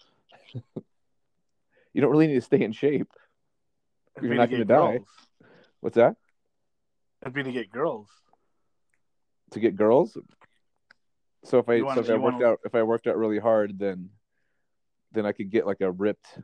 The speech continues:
Speaker 1: a ripped body.
Speaker 2: Yeah.
Speaker 1: I don't know.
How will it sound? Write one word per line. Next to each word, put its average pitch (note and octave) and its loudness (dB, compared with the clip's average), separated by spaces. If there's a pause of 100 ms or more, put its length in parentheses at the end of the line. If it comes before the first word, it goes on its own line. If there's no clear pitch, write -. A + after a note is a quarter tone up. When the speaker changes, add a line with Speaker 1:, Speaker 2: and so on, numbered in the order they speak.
Speaker 1:
a F#2 -6
ripped F#2 0
body. A2 4 (1800)
Speaker 2:
Yeah. B2 -4 (1800)
Speaker 1:
I - -16
don't A2+ -10
know. A#2 2